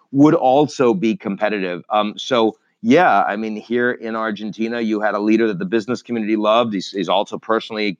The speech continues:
quite close and friendly with Trump. They golf and things like that. But it's not at all clear that he's gonna be the guy, uh, in upcoming elections.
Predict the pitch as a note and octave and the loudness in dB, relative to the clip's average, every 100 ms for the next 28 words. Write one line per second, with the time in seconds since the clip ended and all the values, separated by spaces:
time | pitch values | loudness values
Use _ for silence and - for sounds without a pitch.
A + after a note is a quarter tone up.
0 | - A#2 A2 - A2+ A2 A2+ G2+ F#2+ G#2 | -6 -2 -2 -4 -4 -2 -2 -6 -6 -6
1 | G#2 G#2 G2+ G2 - G#2+ A2 F#2 E2 F#2+ | -4 -4 -4 -6 -2 -2 -2 -4 -2 2
2 | F#2 G#2+ G#2 F#2+ G#2 G2 G2+ G2 - G2+ | 2 0 -4 -10 -8 -6 -4 -4 0 2
3 | G#2+ _ _ _ _ - A#2 C#3 C3 B2+ | 0 _ _ _ _ -4 -2 0 2 2
4 | C3 C3+ C3 A2+ A2 G2+ A2 G2 G2+ G2 | 2 2 2 2 0 -2 -2 -2 -2 -2
5 | G2+ G#2+ G2+ F#2 F2 G2+ F#2 F#2+ G2 - | 2 2 2 0 -4 -2 -4 -4 -8 -8
6 | F2+ F2 E2+ - - _ | -14 -12 -12 -14 -20 _